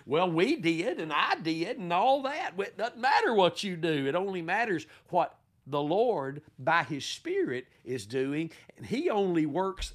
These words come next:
in truth." Psalms thirty-three four, Romans eight two. He only works in truth. He only works in truth. And truth is the Lord Jesus Christ. And he said, "When you know that truth," that means who he is,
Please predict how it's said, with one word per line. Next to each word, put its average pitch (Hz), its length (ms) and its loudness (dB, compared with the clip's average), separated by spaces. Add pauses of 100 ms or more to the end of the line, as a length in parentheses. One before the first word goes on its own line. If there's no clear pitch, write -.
in 185 240 0
truth." 196 680 -8 (180)
Psalms 143 440 -4
thirty-three 160 640 0
four, 185 440 -2
Romans 127 480 -4
eight 160 320 -2
two. 247 240 0 (160)
He 139 240 -2
only 170 300 -4
works 151 440 -6
in 202 220 -2
truth. 247 420 -2 (220)
He 185 180 0
only 294 480 2
works 135 440 -4
in 120 180 -8
truth. 131 400 -4 (340)
And 131 240 -10
truth 262 440 -2
is 151 200 -2
the 165 100 -4
Lord 165 280 -2
Jesus 180 480 -6
Christ. - 720 -6 (360)
And 156 160 -2
he 208 180 -2
said, 180 280 -2
"When 170 240 -4
you 185 160 -6
know 190 300 0
that 139 280 -4
truth," 160 360 -2
that 151 160 -4
means 170 220 -2
who 170 160 2
he 170 420 -2
is, 170 220 -8